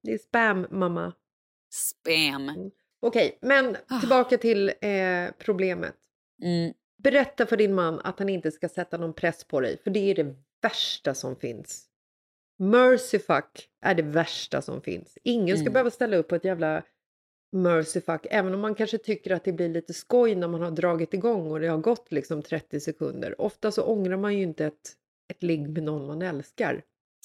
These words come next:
Speaker 2: Nej.
Speaker 1: Eh, så. Men, eh, snacka med din man, berätta att du attraheras av honom.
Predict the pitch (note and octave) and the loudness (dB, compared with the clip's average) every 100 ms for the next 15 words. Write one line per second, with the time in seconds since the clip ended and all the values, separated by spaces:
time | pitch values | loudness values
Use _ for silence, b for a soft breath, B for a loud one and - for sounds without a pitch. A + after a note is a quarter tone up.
0 | - F3 F#2 D2+ D2+ - C#3 D#3+ - _ | -6 -4 -2 -4 -8 -8 -8 -8 -10 _
1 | _ _ _ _ F#3+ G3 F3+ F3 F3 E3+ | _ _ _ _ 0 2 2 0 0 0
2 | E3 D#3+ D#3+ D#3+ - - - C4+ C4+ C4 | -2 -4 -4 -4 -8 -14 -4 -2 0 0
3 | B3+ B3 A#3+ G#3+ G3 G3 G3+ G#3+ - G#3+ | 0 0 0 0 0 0 2 2 0 0
4 | G#3+ G3 G#3 G#3+ G3+ F#3+ F3+ F3+ F#3+ F3 | 0 0 0 0 2 2 0 0 0 0
5 | E3+ F3 E3 E3 | 0 -2 -2 -4